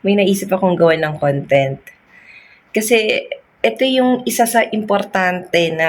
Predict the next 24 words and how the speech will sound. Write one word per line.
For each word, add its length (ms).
kailangan 400
malaman 800
ng 400
mga 320
papunta 400
dito 240
sa 240
Finland. 720
As 160
in, 400
kap-, 160
kagigising 720
ko 80
lang, 160
pero, 320
ayun 320
nga, 160
naisipan 640
ko 80
na 80
siyang 240
gawan 320
ng 160
vlog. 400